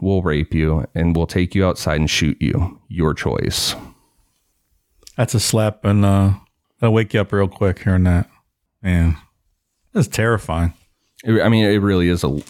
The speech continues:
Speaker 1: a real-life horror movie.
Speaker 2: Absolutely.
Speaker 1: Like that, I
Speaker 2: Just
Speaker 1: wa-
Speaker 2: putting yourself in that, in that spot, man.
Speaker 1: Yeah. Like, I watched Honeydew,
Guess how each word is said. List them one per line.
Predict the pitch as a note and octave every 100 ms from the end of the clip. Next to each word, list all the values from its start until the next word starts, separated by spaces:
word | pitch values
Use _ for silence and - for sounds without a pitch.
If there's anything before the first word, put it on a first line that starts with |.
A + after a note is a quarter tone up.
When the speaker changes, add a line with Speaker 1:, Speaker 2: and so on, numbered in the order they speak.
| -
Speaker 1:
a | E2
real-life | E2 D#2 D2+ B1+ E2+ - - _ -
horror | - F2
movie. | D#2+ D2 - F#2+ G2 _ _ _ _ _ _ _ _ _ _ _ _ - - _ - -
Speaker 2:
Absolutely. | C3+ C3 - G2 B2 E2+ D2+ _ _ _ _ _ -
Speaker 1:
Like | F2+
that, | F#2 F2 -
I | E2 E2+
Speaker 2:
Just | E2
Speaker 1:
wa- |
Speaker 2:
putting | C3+ C#3
yourself | A2 - G#2+ F#2+
in | F#2+
that, | F2 F2 _ -
in | F#2
that | E2+ -
spot, | - F#2 F#2+ -
man. | F2+ F2+ -
Speaker 1:
Yeah. | F#2 G2 F2 F2+
Like, | F2+
I | F#2+
watched | F#2 F2 -
Honeydew, | F2+ F2+ E2 E2+ E2+